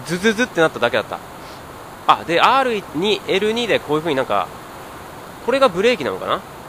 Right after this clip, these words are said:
右上の数字は何なんだろう、あれ。制限時間かな？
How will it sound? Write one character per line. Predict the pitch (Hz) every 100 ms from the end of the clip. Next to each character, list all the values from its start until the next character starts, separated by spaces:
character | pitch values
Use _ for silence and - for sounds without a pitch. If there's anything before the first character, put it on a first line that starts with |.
| - - - - - - - - - - - - - -
右 | 160 202
上 | 254
の | 254
数 | 240 - 220
字 | 196
は | 214
何 | 202 202
な |
ん | 131
だ | 95
ろ |
う、 | 92
あ |
れ。 | 90 - - - - - - - - - - - - - - - - -
制 | - 214
限 | 214
時 | 208
間 | 202 117
か |
な？ | 90 85